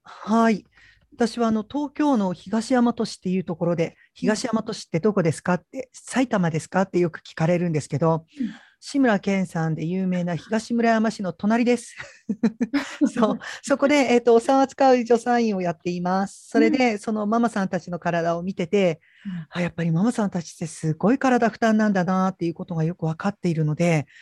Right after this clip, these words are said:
Speaker 2: うん。
Speaker 1: ぜひぜひ自分をいたわってほしいっていうことを、
Speaker 2: うん。
Speaker 1: この場でお伝えさせていただければいいかなと思いますので、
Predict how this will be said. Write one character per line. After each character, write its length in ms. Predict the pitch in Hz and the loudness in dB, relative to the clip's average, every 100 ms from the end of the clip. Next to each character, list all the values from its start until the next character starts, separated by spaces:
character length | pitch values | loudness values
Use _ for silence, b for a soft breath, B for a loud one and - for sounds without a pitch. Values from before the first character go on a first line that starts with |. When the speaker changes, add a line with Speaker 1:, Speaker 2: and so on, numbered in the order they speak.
| 208 214 214 | -6 -2 -2
Speaker 2:
う 40 | |
ん。 60 | 185 | -2
Speaker 1:
ぜ 120 | 247 | -2
ひ 120 | 202 | -2
ぜ 100 | 190 | -2
ひ 300 | 220 190 165 - | -2 -4 -8 -14
自 180 | - 185 | -6 -4
分 160 | 202 | -2
を 60 | 214 | -2
い 80 | 208 | -2
た 140 | 233 | -2
わ 80 | 240 | -2
っ 60 | 247 | -2
て 80 | |
ほ 140 | 247 - | -8 -8
し 280 | - 254 233 | -6 -4 -4
い 20 | |
っ 20 | |
て 200 | _ 190 | _ 0
い 80 | 190 | 0
う 40 | |
こ 140 | 165 180 | 0 -6
と 160 | - | -2
を、 340 | 180 196 185 156 B | 2 2 2 -2 B
Speaker 2:
う 40 | 208 | -6
ん。 40 | |
Speaker 1:
こ 120 | 180 | -2
の 260 | 175 180 170 | -2 0 -2
場 160 | 180 165 | -2 0
で 300 | 165 156 - | 0 -2 -8
お 60 | 180 | -14
伝 220 | - 196 | -4 -2
え 40 | 175 | 0
さ 120 | 185 | -2
せ 60 | |
て 80 | - | -2
い 80 | 185 | -2
た 80 | 185 | -2
だ 120 | 180 | -2
け 100 | 190 | -2
れ 100 | 180 | -4
ば 80 | 170 | -4
い 80 | 175 | -4
い 60 | |
か 140 | - 170 | -2 0
な 220 | 226 240 | 2 0
と 100 | 202 | -2
思 120 | 180 | -6
い 60 | 175 | -6
ま 100 | 175 | -6
す 100 | 185 | -4
の 120 | 165 | 0
で、 220 | 165 165 | 0 0